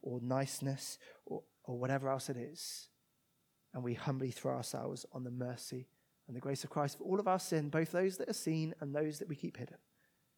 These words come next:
And I hope we do that knowing that n-, um, no one who comes to Christ in that way will he turn away.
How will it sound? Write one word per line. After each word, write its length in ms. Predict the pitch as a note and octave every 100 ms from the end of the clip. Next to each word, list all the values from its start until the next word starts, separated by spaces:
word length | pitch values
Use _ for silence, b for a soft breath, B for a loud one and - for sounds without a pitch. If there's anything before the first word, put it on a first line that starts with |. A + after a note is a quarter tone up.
| _ _ _ _ _ _ _ _ _ _ _ _ _ _ _ _ _ _ -
And 80 |
I 40 | C3
hope 100 | D#3+
we 80 | C#3+
do 200 | F3 F3+
that 200 | D#3 C3+
knowing 200 | D#3 C#3
that 220 | C#3 - - _
n-, 240 | D#3 D#3+ E3+
um, 220 | D3+ D3+ D3+
no 260 | D3+ E3+
one 180 | F#3+ E3+
who 100 | D#3
comes 240 | C#3+ D3+ C#3
to 80 |
Christ 360 | C#3 D#3 D3 -
in 60 | D3
that 160 | D3+
way 200 | D#3 D3
will 120 | C3+
he 140 | C3 C3
turn 220 | - C3
away. 340 | B2 B2+ C#3+